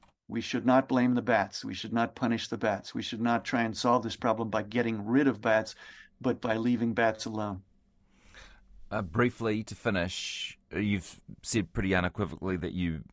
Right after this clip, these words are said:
Speaker 2: believe it's likely this is a spillover from an animal population to humans. What
Speaker 1: Mm-hmm.
Speaker 2: is, what is the best theory that it wasn't that? What's the most compelling theory for you that it was a lab leak?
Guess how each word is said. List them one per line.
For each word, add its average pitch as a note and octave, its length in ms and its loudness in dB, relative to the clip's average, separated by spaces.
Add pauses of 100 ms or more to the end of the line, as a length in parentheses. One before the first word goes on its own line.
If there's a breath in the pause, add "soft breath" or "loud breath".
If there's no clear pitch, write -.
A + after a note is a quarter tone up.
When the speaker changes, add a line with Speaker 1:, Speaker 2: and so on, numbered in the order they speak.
(100)
Speaker 2:
believe F2 800 -2
it's - 260 -4
likely E2+ 540 2
this D#2 220 -6
is D#2 180 -2
a - 20 -4
spillover D#2+ 420 0
from D#2 440 -2
an D#2 100 -4
animal D#2+ 280 0
population D2+ 760 -4
to D2+ 120 -10
humans. C#2+ 640 -8 (540 loud breath)
What B2 320 0
Speaker 1:
Mm-hmm. A#2 100 2
Speaker 2:
is, - 240 -8 (340)
what C3+ 240 0
is G#2+ 180 -2
the F#2 140 -4
best G2 680 -2 (120)
theory F2 500 -2
that D#2+ 120 -4
it D#2 120 -6
wasn't D#2+ 400 -2
that? C#2+ 280 -4
What's - 240 -6
the G#2 80 -6
most E2+ 260 -2
compelling E2+ 520 -2
theory D#2+ 400 -2
for - 140 -10
you D#2+ 360 -4
that D#2 140 -4
it D#2+ 100 -4
was D#2+ 240 -4
a E2+ 60 -2
lab C2+ 260 -2
leak? B1+ 220 -8